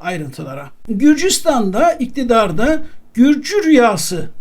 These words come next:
isimli bir siyasi parti var ve Gürcü Rüyası Partisi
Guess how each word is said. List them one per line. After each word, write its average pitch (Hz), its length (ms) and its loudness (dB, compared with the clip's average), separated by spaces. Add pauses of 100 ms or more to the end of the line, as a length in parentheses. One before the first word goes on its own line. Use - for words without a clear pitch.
(200)
isimli 196 420 -2
bir 240 120 0
siyasi 233 560 0
parti 196 400 -8
var 247 300 -2 (260)
ve 226 80 -2
Gürcü 233 420 -2
Rüyası 214 500 0
Partisi 233 760 -4